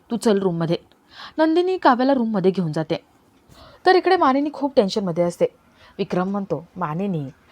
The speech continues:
अगं कोण कुठले गुरुजी येतात आणि काहीतरी सांगतात आणि तू त्यांच्यावरती विश्वास ठेवते? अगं आगीपासून लांब राहायला सांगितलंय जीवाला, पण ते कधीपर्यंत लांब राहायचंय,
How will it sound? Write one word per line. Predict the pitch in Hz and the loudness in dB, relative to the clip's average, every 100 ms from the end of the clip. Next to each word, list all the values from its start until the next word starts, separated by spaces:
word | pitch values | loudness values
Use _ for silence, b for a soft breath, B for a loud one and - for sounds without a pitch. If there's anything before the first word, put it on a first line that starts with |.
| B | B
अगं | - 214 | -4 -4
कोण | - 208 247 | 2 2 2
कुठले | 254 196 214 | 0 -2 -2
गुरुजी | 196 175 175 | 0 -2 2
येतात | 202 156 151 139 | 2 2 -4 -6
आणि | 185 202 | -8 -4
काहीतरी | 214 190 220 | -2 0 -2
सांगतात | 233 196 165 147 - | 0 -2 -4 -6 -4
आणि | 208 254 | -4 2
तू | |
त्यांच्यावरती | 247 233 269 302 | 2 2 -4 -4
विश्वास | 269 - 285 294 | -6 -2 -2 0
ठेवते? | 294 277 381 _ _ B B B B | 0 0 0 _ _ B B B B
अगं | 220 | -2
आगीपासून | 294 180 262 240 233 285 | 0 0 -2 -4 -4 -2
लांब | 190 190 294 | 0 0 0
राहायला | 233 202 | 0 0
सांगितलंय | 277 226 180 233 311 277 | -2 -4 -6 -6 -4 -4
जीवाला, | 202 170 151 156 _ B B B 233 | -4 -4 -6 -10 _ B B B -6
पण | 208 | -2
ते | 233 | -2
कधीपर्यंत | 220 196 240 208 202 | 0 -2 -2 -4 -4
लांब | 208 175 180 | -2 -2 -2
राहायचंय, | 175 165 180 160 | -2 -2 0 0